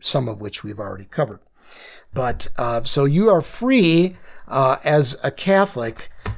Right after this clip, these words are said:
to, um, you know, to have an understanding of either the literal sense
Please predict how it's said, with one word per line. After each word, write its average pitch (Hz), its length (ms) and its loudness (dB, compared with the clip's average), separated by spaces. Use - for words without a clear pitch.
to, 143 640 2
um, 123 560 -2
you 151 120 2
know, 127 200 2
to 156 160 2
have 151 260 6
an 151 100 2
understanding 143 680 2
of 120 260 -4
either 139 440 4
the 120 160 -4
literal 160 420 4
sense 151 540 0